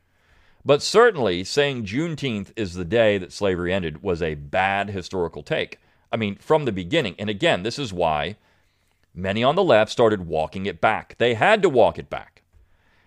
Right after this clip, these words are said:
They couldn't continue with that narrative. Now, Rachel Maddow has, because she's a moron. But they really couldn't continue with this narrative because anyone with a brain who could go, "Wait, wait a second here.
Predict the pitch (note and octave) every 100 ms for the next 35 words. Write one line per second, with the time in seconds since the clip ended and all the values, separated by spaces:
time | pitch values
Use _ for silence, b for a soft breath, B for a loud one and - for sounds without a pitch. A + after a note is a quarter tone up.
0 | - B2+ - G#3 E3+ D3 C3+ - A3 G#3
1 | C3+ A#2 G#2 G#2 G2 A#2 - _ C#3 -
2 | A2 F2+ G#2+ C#3 F#2+ F2+ C#3+ F2 C2 C#2
3 | C2+ - E2 G2 - G#2+ D#2+ G#2 G#2+ B1
4 | - F2 - b b b b D3 D#3+ D3+
5 | G#3 G#3+ - G3+ D#3 C3 A#2 F3+ E3 A#2
6 | G2+ G2+ G#2+ D3 C#3 F2+ F#2+ G#2 A2 F#2+
7 | - D3 D#3+ C3 A2+ G#2+ F2+ F#2+ B2+ A#2+
8 | E2+ F2 - _ A#2+ G2+ A2 G#2 A2 C#3
9 | B2 C#3+ B2+ F2 D#2 D#2+